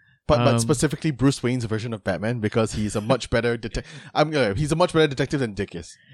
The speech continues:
Speaker 2: Yeah, yeah,
Speaker 1: And
Speaker 2: yeah.
Speaker 1: any other version of Batman,
Speaker 2: He's the
Speaker 1: he is.
Speaker 2: best detective.
Speaker 1: I will say, Terry
Speaker 2: Oh, really?
Speaker 1: McGinnis is also really good.
Speaker 2: Oh, really?
Speaker 1: Yeah, uh,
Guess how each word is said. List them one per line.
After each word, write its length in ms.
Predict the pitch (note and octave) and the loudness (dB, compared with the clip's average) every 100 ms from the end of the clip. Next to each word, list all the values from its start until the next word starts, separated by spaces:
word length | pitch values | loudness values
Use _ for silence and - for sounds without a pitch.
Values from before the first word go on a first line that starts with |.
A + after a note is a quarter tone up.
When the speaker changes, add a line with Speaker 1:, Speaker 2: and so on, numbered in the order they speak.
| - C3 - | -20 -18 -2
Speaker 2:
Yeah, 300 | A2+ G2+ F#2+ | 2 4 2
yeah, 80 | F#2+ | 0
Speaker 1:
And 80 | E3+ | 0
Speaker 2:
yeah. 40 | |
Speaker 1:
any 220 | D3 D3+ | 2 4
other 200 | B2+ B2+ | 4 2
version 320 | G#2+ G#2+ A2+ G2 | 2 0 -2 -8
of 120 | F#2 | -6
Batman, 180 | G2+ C4+ | -4 -2
Speaker 2:
He's 100 | G3 | 0
the 100 | D3 | 0
Speaker 1:
he 80 | A2+ | 2
is. 40 | |
Speaker 2:
best 240 | B2+ C#3 C3 | 2 2 2
detective. 480 | A#2+ G#2 - G2+ - - | -2 -2 -2 -4 -4 -2
Speaker 1:
I 100 | C#3 | 2
will 300 | C#3 C#3+ F3 | 4 4 4
say, 340 | F#3+ C3 D#3+ G3+ | 4 2 2 2
Terry 280 | - D3 | 4 4
Speaker 2:
Oh, 40 | E3 | 4
really? 120 | D3 | 4
Speaker 1:
McGinnis 340 | B2 C3 D#3 | 4 2 2
is 120 | G2 G#2+ | 0 0
also 200 | G#2 A2+ | 0 -2
really 300 | F2+ F#2+ F#2 | -2 -6 -4
good. 220 | F#2+ - _ _ | -6 -6 _ _
Speaker 2:
Oh, 140 | D#3 D#3 | 2 4
really? 380 | A#2 A#2+ F#2+ G2+ | 4 4 0 -2
Speaker 1:
Yeah, 240 | G#2+ F#2 | -2 -2
uh, 80 | - | -6